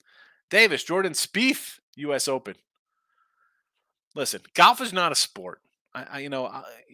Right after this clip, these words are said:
I make fun of W N B A and tennis and golf.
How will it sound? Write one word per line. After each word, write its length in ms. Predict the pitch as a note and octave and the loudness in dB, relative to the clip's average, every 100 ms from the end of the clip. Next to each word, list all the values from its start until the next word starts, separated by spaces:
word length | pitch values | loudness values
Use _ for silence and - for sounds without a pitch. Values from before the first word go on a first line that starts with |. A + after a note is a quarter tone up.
| B2 - A2+ A2+ - | -20 -18 -20 -16 -10
I 80 | D3+ | -6
make 200 | F3 - | -8 -6
fun 220 | C#3+ C3+ | -6 -6
of 240 | A#2+ - _ _ _ _ - | -10 -14 _ _ _ _ -6
W 320 | A#2 B2 A#2+ | -6 -4 -6
N 100 | A#2+ | -6
B 180 | A2 G#2 | -6 -6
A 380 | G#2 G2+ G2+ _ _ _ | -6 -8 -10 _ _ _
and 160 | G2+ F#2+ | -18 -10
tennis 460 | G#2+ G#2 G2 - | -8 -6 -6 -6
and 160 | - G2 | -6 -10
golf. 440 | F#2+ F#2+ F#2 - | -8 -8 -10 -16